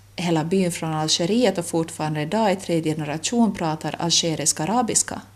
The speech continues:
kanske har kulturellt närmare besläktat med palestinierna än med amerikanska judarna.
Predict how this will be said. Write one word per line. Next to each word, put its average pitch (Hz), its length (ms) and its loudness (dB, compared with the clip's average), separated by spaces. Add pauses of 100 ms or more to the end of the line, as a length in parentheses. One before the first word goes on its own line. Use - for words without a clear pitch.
(400)
kanske 190 320 2
har 160 160 -2
kulturellt 196 680 2 (140)
närmare 170 640 0
besläktat 156 640 -4
med 147 360 -2 (300)
palestinierna 156 840 2 (260)
än 208 480 6
med 160 420 -4 (300)
amerikanska 233 540 0
judarna. - 360 -8